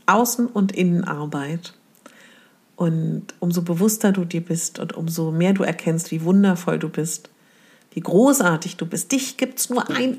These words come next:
einziges Mal auf dieser Welt. Überleg dir das mal. Es gibt keinen anderen Menschen, der so ist wie du. Niemand. Selbst dein Zwilling nicht.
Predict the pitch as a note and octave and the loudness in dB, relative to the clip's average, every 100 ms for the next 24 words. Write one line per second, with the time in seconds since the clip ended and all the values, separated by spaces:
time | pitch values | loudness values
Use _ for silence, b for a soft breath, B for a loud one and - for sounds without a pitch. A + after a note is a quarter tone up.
0 | - A#3+ C#4+ C#4+ - B3 A#3 - B3 B3 | -2 -2 0 0 0 -2 -2 0 2 4
1 | A3+ G#3 F3 F3 D#3+ D3+ D3+ D#3 B B | 2 -2 -4 -2 -2 -4 -6 -8 B B
2 | B B B B _ - G3+ G3+ C#4+ D4+ | B B B B _ 4 6 6 6 4
3 | D4+ G3+ - E3 - - G3+ - C4 C#4+ | 4 4 2 -2 -2 -4 -8 -2 2 2
4 | C4+ A3+ A3+ G#3+ G3+ G#3 G#3 G3 F#3 F3+ | 4 4 6 4 4 2 2 2 2 0
5 | F3 F#3+ - G3 F#3+ E3 - _ _ _ | -2 0 0 2 0 -2 -10 _ _ _
6 | _ _ _ _ _ - A3 A#3 D3 - | _ _ _ _ _ 4 6 6 4 -2
7 | - - - F#3 - A3 G#3+ C4 A3+ D#3+ | -14 -6 -2 0 2 2 4 4 6 4
8 | D3 - - | -2 -8 -14